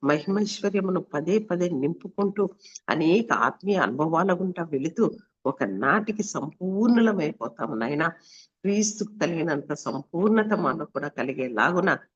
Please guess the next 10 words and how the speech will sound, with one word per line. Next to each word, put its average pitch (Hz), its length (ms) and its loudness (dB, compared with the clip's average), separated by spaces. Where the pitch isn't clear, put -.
ఈ 135 300 -2
జీవితం 196 540 -4
ముగించక 208 500 0
ముందే 196 600 2
నాయన 127 260 2
ఈ 135 260 -2
కార్యం 190 560 2
మీరు 170 140 -4
మాలో 147 280 -4
జరిగించండి. 131 800 -4